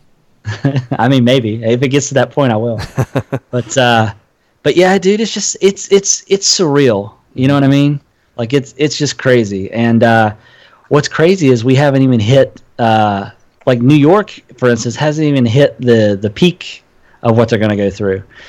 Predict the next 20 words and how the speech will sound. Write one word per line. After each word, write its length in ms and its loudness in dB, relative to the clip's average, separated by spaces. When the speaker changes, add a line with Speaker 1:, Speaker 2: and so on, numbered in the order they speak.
Speaker 1:
And, 120 2
like, 140 2
then 160 -2
you 100 2
have 160 0
small 360 2
cities, 460 -2
like, 180 -4
down 240 -2
close 280 0
in, 320 -2
uh, 160 0
New 180 2
Orleans 540 2
that's 220 -4
now 460 0
on 240 4
pace 400 -2
to, 120 -2
like, 300 0